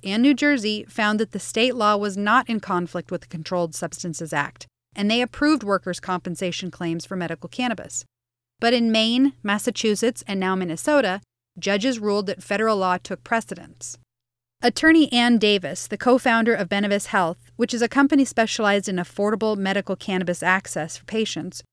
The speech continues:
wrote an email to High Times and said,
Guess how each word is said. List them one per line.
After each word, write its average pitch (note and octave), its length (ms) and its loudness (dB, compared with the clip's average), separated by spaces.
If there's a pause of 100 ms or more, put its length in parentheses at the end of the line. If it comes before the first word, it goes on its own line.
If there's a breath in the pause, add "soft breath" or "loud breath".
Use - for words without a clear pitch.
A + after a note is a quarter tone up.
wrote A#3+ 320 2
an C#4+ 100 2
email B3 340 2
to F#3+ 100 -14
High G#3+ 240 0
Times G#3 480 -4
and F#3 120 -4
said, F#3 320 -2